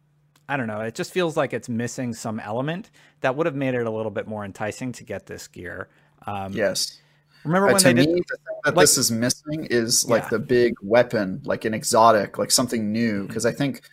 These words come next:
Speaker 2: last year there, I, I, correct me if I'm wrong, but I, I think there was some sort of exotic that was attached to, like, doing this event, or they've definitely done that in the past with other, with other, uh,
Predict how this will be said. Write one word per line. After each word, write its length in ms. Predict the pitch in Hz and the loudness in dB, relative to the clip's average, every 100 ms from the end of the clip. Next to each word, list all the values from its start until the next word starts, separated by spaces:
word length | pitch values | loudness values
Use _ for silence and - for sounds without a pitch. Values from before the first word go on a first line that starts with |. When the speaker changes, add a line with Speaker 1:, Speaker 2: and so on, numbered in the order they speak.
| _ _ | _ _
Speaker 2:
last 340 | 123 123 - | 6 6 6
year 140 | 127 113 | 2 2
there, 200 | 113 107 - _ _ _ | 0 -2 -10 _ _ _
I, 100 | 120 - | -4 2
I, 100 | 120 - 92 | 0 0 -12
correct 220 | - 151 | 0 2
me 80 | 147 | 2
if 80 | 127 | 0
I'm 100 | 107 | 2
wrong, 220 | 110 104 | 4 4
but 200 | 107 - | 2 0
I, 80 | - - | -4 -6
I 20 | |
think 260 | - 175 196 | -4 -4 2
there 100 | 151 | 4
was 180 | 110 - | 4 4
some 260 | - 160 | 4 2
sort 240 | 165 135 113 | 2 2 2
of 80 | |
exotic 720 | 110 117 113 110 120 117 110 - | 0 -2 4 6 8 6 2 0
that 120 | 82 | -2
was 300 | 107 123 - - - _ _ | 0 0 -2 -4 -20 _ _
attached 840 | 113 - 123 117 - - - - - | -2 6 8 8 6 -2 -4 -4 -2
to, 360 | 123 107 107 | 0 0 0
like, 280 | 104 104 104 | 2 0 0
doing 260 | 101 113 113 | -2 -2 0
this 180 | 117 - | 0 0
event, 380 | 107 113 110 104 | 0 0 -2 -4
or 280 | 98 95 98 - _ | -2 -2 -4 -10 _
they've 120 | 139 | 6
definitely 320 | 165 160 160 | 8 8 4
done 160 | 131 131 | 4 6
that 140 | 120 | 4
in 60 | 104 | 2
the 60 | |
past 420 | 98 - 107 95 - | -4 0 0 0 -4
with 140 | - | -2
other, 440 | 101 104 101 92 - _ _ _ - | 0 2 0 -2 -6 _ _ _ -12
with 140 | 117 | 0
other, 360 | 113 107 104 95 | 2 4 4 4
uh, 300 | 92 95 | 2 -2